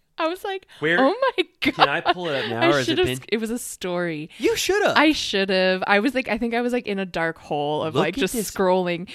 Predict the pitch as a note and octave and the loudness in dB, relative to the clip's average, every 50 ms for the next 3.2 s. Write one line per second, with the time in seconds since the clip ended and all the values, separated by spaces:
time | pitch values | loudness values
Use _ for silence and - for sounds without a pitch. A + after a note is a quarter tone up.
0 | - - - C3 - - - B3 - D4+ B3+ - - C4 B3 C4+ D4 E4 E4+ C#4 | -16 -10 0 2 2 2 4 4 4 4 4 4 4 4 6 6 6 4 2 2
1 | G#3 G3 G3 G3+ G3+ G3+ G3+ G3+ G3 F3+ D#3+ E3 - F#3 F#3 F#3 F3 D#3+ D#3 E3 | 2 2 2 2 0 -2 -2 -4 -4 -4 -6 -4 -6 -6 -6 -4 -4 -4 -4 -4
2 | - - F3 E3+ E3 D#3 C#3+ F3 - - - - - A3 G3 F#3+ G3 G3+ G3+ G3 | -4 -6 -6 -4 -4 -4 -6 -6 -8 -8 -6 -6 -4 -4 -2 -4 -4 -4 -4 -4
3 | F#3+ F#3 - | -4 -6 -8